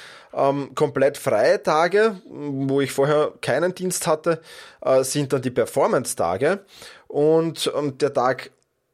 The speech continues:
vor dem nächsten Dienst, der ist bei mir oft der Sonntag oder der Freitag. Also heute geht's um diese drei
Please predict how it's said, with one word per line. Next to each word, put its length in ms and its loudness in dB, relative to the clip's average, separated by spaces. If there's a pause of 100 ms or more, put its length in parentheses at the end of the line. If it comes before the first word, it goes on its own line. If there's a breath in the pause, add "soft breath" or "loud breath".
(460)
vor 360 0
dem 240 0
nächsten 360 -4
Dienst, 520 -4 (440)
der 140 4
ist 160 0
bei 100 2
mir 160 4
oft 200 0
der 80 2
Sonntag 680 -2
oder 280 2
der 380 0
Freitag. 1500 -4 (580 loud breath)
Also 240 4
heute 220 4
geht's 160 0
um 80 0
diese 200 2
drei 360 2